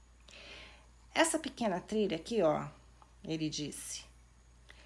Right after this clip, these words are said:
"é a estrada ampla e o capim é a cerca viva.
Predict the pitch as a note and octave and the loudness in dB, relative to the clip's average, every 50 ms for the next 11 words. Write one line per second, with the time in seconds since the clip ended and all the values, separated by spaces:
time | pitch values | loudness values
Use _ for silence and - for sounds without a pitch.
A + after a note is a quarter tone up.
0 | - - - - - G3+ G#3+ A3+ A#3 A3+ - - - A3 G#3+ A3 A3 A#3 A3+ G#3 | -20 -20 -20 -4 2 4 4 6 6 4 0 0 2 2 2 2 4 2 2 2
1 | F3 E3 D#3+ E3 D#3+ - D3+ D3+ D3 D#3+ - - - - - - - - - - | 2 2 0 -2 -4 -4 -4 -4 -4 -6 -8 -14 -20 -20 -20 -20 -20 -20 -20 -20
2 | - - - - - - - - - E3+ F3+ F3+ - E3 D#3+ - - - G#3 A3+ | -20 -20 -20 -20 -20 -20 -14 -6 -4 -2 -2 0 0 -2 -2 -2 -2 0 2 4
3 | A3 F#3+ F3+ F3+ - - - - - - - D#3+ D#3+ E3 - - - G3 F3+ - | 4 4 2 0 -6 -12 -18 -20 -20 -8 -2 0 0 0 0 0 -2 -2 -2 -2
4 | - - G#3+ G#3 F3+ - D#3+ D3+ D3+ D3+ D3+ D3+ D3+ D3+ D#3+ | -2 -2 -2 -2 -2 -4 -4 -4 -2 -2 -4 -6 -8 -8 -8